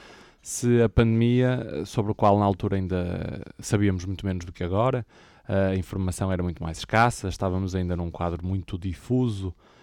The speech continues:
eh, e muito nebuloso sobre um conjunto de coisas que ao longo do, do tempo se foram tornando mais claras.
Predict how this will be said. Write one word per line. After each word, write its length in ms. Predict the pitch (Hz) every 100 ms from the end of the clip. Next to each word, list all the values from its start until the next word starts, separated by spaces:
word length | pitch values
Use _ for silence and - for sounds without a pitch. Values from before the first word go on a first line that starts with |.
| _ -
eh, 340 | 101 95 92
e 40 |
muito 340 | 95 98 95 107
nebuloso 800 | 107 104 98 110 104 90 92 92
sobre 300 | - 98 101
um 60 |
conjunto 400 | 92 98 92 95
de 60 | -
coisas 440 | 110 107 110 - - - - -
que 80 | 110
ao 80 |
longo 220 | 98 92 90
do, 280 | 90 85
do 280 | 78 82 95
tempo 320 | - 92 82
se 80 | -
foram 180 | 98 90
tornando 300 | - 92 87
mais 180 | 90 90
claras. 460 | - 95 92 95